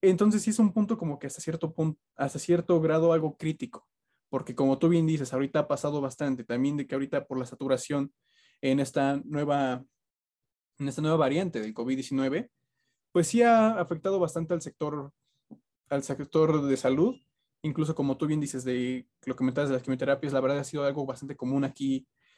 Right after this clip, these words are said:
Yo creo que no solamente en México, sino en gran parte de Latinoamérica, que gran, toda esta cuestión de tratamientos,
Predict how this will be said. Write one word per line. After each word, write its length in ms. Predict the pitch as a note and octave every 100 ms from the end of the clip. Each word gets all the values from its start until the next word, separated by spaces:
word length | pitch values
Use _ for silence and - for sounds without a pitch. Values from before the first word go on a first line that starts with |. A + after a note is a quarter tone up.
| _ _ -
Yo 160 | E3
creo 120 | F3+ F#3+
que 80 |
no 60 | D#3+
solamente 300 | D#3 C#3+ C#3
en 60 | C3+
México, 220 | C3 C#3+
sino 180 | C3+ C3+
en 60 |
gran 160 | C3 B2+
parte 200 | C3 C3
de 60 | B2
Latinoamérica, 600 | B2+ C3 C3 C3+ D3+ C#3
que 380 | B2 A#2+ B2+ -
gran, 300 | - C#3+ D#3+ - - _ _
toda 120 | D#3+
esta 240 | D3+ D#3+ C#3
cuestión 240 | B2+ -
de 60 | C#3
tratamientos, 880 | C#3+ - C3 C#3 C#3 B2+ B2 -